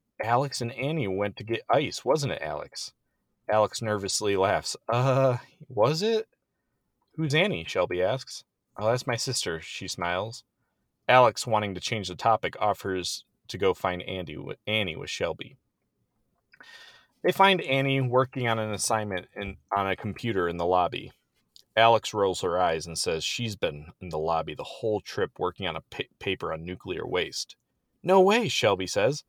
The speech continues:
"My best friend Noah is doing research on the same topic right now." Annie perks up hearing Shelby. "Well, I'd love to discuss it with him." Shelby smiles and offers her hand. "Shelby Woo, Annie Mac."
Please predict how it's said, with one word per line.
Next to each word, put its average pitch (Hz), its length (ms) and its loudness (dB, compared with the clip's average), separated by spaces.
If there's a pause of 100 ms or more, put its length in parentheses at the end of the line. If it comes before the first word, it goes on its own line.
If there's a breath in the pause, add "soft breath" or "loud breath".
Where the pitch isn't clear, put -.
(360)
"My 139 80 2
best 147 220 4
friend 156 200 0
Noah 156 280 6
is 104 120 -2
doing 110 200 -4
research 113 420 -2
on 123 100 0
the 120 80 -4
same 127 220 -4
topic - 420 -2
right 87 180 -2
now." 104 300 -10 (680)
Annie 120 240 2
perks 127 320 0
up 123 160 4
hearing 104 280 -2
Shelby. - 460 -6 (320)
"Well, 117 200 6
I'd 127 120 8
love 139 180 8
to 139 100 -2
discuss 123 420 2
it 135 100 2
with 107 140 -2
him." 151 180 -4 (420)
Shelby 117 360 0
smiles 117 500 0
and 92 160 -6
offers 98 560 -4
her 95 140 -2
hand. 98 360 -10 (400)
"Shelby 135 400 0
Woo, 90 380 0 (580)
Annie 95 260 -4
Mac." 69 480 -8